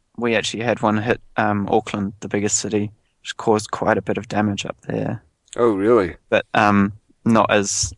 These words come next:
Speaker 1: serious as a hundred and sixty or however many Alabama had go through it.
Speaker 2: Yeah.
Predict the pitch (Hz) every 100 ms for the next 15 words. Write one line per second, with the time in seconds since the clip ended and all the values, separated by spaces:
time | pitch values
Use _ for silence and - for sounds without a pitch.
0 | - - 107 107 104 - 107 104 107 104
1 | 101 101 101 98 - - - - 101 98
2 | 101 104 101 98 101 101 101 98 - _
3 | _ - 110 104 101 104 104 104 110 101
4 | - 101 98 - 101 98 _ _ _ _
5 | _ - 82 87 87 85